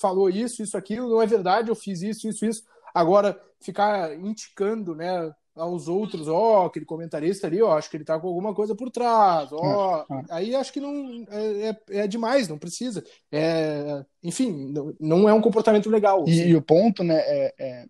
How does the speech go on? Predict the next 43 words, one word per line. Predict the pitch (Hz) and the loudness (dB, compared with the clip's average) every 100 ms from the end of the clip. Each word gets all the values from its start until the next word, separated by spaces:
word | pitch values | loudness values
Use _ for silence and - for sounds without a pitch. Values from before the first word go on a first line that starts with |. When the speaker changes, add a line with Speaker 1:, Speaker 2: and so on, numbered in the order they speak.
| 170 | -12
Speaker 2:
e | 135 | -8
é | |
isso, | 143 - 151 - | -6 -6 -10 -8
né, | 135 | -10
eu | 127 | -6
falo | 135 139 139 | -4 -2 -4
de | 139 | -8
uma | 135 | -6
maneira | 143 143 | -2 0
geral, | 135 135 143 156 | 4 6 6 2
não | - | -4
só | - 151 | -6 -8
do | |
Renato, | 139 120 120 151 _ _ _ _ | -10 -10 -8 -8 _ _ _ _
é, | 139 131 131 135 | -14 -12 -12 -12
ou, | 123 165 - _ _ - | -10 -10 -14 _ _ -6
enfim, | 131 - 185 - - - - | -2 0 0 0 -10 -12 0
é | 139 | 2
quando | 175 190 | 4 6
tu | 185 | 6
diz, | 190 | 6
ah, | 196 | 6
a | 175 | 4
imprensa, | 160 - 180 220 220 202 | 0 0 2 2 -2 -6
a | - _ _ _ _ _ _ _ _ - | -8 _ _ _ _ _ _ _ _ -6
imprensa | 185 185 202 214 _ _ _ _ _ _ - | -4 -2 -2 -2 _ _ _ _ _ _ -18
sou | - 165 | -6 0
eu, | 196 | 2
o, | 208 202 156 143 120 135 | 0 -4 -10 -12 -12 -14
o | 139 | -6
Dado, | 131 160 180 170 165 156 139 | 2 6 6 4 -2 -2 -2
a | 135 | -2
Paula, | - 156 175 170 170 - - - _ - | 0 2 2 0 -4 -4 -14 -20 _ -14
é, | 135 131 | -12 -10
o | |
meu | 127 139 147 | -12 -12 -4
colega | 147 147 151 | 0 2 2
da | 147 | 0
Rádio | 143 139 139 | 0 -2 -2
Gaúcha, | 143 170 180 151 | 0 2 0 -4
meu | 143 | -8
colega | - 143 147 | -6 -6 -6
da, | 135 135 | -6 -10